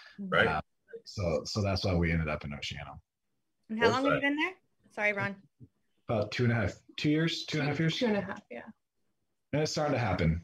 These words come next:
Speaker 2: So we're starting to see, see a lot of movement, investment coming into the area. It's, it's
Speaker 1: Right.
Speaker 2: happening slowly, but, um, it is happening,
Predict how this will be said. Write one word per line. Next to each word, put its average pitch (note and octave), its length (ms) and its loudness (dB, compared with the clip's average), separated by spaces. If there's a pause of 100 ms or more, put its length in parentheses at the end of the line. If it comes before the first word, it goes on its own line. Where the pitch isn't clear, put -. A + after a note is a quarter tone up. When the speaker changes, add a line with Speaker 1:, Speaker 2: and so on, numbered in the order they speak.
(120)
Speaker 2:
So - 140 0
we're G#2 120 8
starting G#2 240 2
to G#2 100 6
see, F#2 380 2
see - 220 -2
a F#2+ 60 4
lot E2 200 4
of E2+ 60 6
movement, E2+ 420 4
investment F2 440 0
coming F2 220 0
into D#2+ 120 0
the D#2 120 -4
area. D#2 340 0
It's, - 280 -6 (320)
it's E2+ 120 0
Speaker 1:
Right. G2 100 8
Speaker 2:
happening A2 200 4 (320)
slowly, A2+ 480 6
but, G2 400 4
um, E2+ 200 2
it E2+ 80 2
is F2 160 2
happening, E2 360 -2